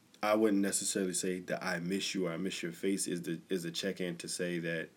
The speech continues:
they don't want you messing with nobody else, but y'all fucking, you know, consistently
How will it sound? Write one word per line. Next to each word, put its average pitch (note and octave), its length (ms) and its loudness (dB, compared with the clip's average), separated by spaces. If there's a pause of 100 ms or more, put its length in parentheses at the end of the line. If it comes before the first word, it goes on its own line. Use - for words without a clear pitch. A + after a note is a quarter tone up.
(540)
they G2 120 2
don't F#2 120 2
want F2 180 -4
you F#2+ 60 -2
messing F2+ 260 0
with F2 100 -2
nobody E2+ 460 -2
else, G#2 240 0
but D#2 240 -4 (500)
y'all F2+ 380 2
fucking, F2+ 520 -2 (840)
you G2+ 100 0
know, D#2+ 280 -2 (960)
consistently F2+ 880 2